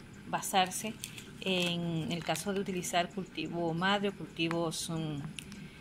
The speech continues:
o yogur natural, de que tenga, eh, sea de mejor calidad. Entonces yo voy a utilizar aquí, realmente este sobre es para muchísimos litros de leche.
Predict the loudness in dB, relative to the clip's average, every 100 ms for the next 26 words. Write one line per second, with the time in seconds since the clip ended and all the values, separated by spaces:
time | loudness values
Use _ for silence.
0 | -16 -16 -14 -14 -16 0 6 8 8 6
1 | 6 4 4 4 4 4 -6 0 0 0
2 | -2 -2 2 4 4 2 -6 -12 -16 -16
3 | -16 -8 0 0 4 4 6 4 2 -2
4 | 0 -2 -2 -4 -6 -14 -16 -16 -16 -16
5 | -16 -16 -14 -12 -4 -2 0 4 4 4
6 | 2 2 6 6 6 4 6 6 4 2
7 | 0 -2 2 4 6 4 2 -2 -2 4
8 | 4 6 2 0 0 2 2 4 2 0
9 | 0 0 2 0 2 0